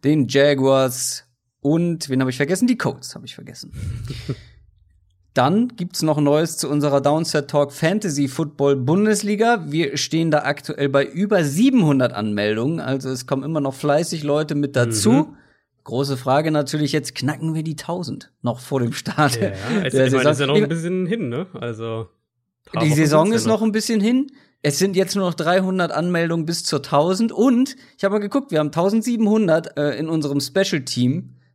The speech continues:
Speaker 1: Wenn wir siebenhundert
Speaker 2: Wenn ein paar
Speaker 1: Anmeldungen haben, sind ja noch
Speaker 2: rüberkommen,
Speaker 1: tausend
Speaker 2: meinst du, ja.
Speaker 1: im Sp-,
Speaker 2: <laughs>
Speaker 1: Special Team, die nicht für die Bundesliga angemeldet sind.
Speaker 2: Mhm.
Speaker 1: Also ist auf jeden Fall noch drin, weil es gibt eigentlich keinen Grund, sich da nicht anzumelden. Man spielt halt eine Saison Fantasy Football, hat ein Team.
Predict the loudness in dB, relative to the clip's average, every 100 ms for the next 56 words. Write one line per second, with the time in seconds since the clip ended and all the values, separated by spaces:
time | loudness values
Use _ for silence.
0 | _ -2 0 0 0 -2 0 0 0 2
1 | 2 4 4 4 2 2 2 -2 2 4
2 | 4 4 4 2 0 -4 -2 -2 -4 -6
3 | -8 -2 0 2 -2 0 0 2 2 -2
4 | -6 _ _ 0 2 2 2 -2 -6 -4
5 | 0 0 0 0 -2 0 0 0 -2 -4
6 | -2 -2 0 -2 -4 -8 _ _ _ _
7 | _ _ _ _ -4 -2 0 0 0 0
8 | 0 0 0 2 2 2 4 4 4 2
9 | 0 -2 -4 -4 -2 -2 -2 -4 0 -2
10 | -2 -2 -2 -2 -2 -4 -2 -2 -2 -2
11 | 0 0 -2 -4 -2 2 2 0 -2 -2
12 | 0 2 2 2 2 0 0 -2 -2 -4
13 | 0 0 0 -2 0 2 2 0 2 4
14 | 4 2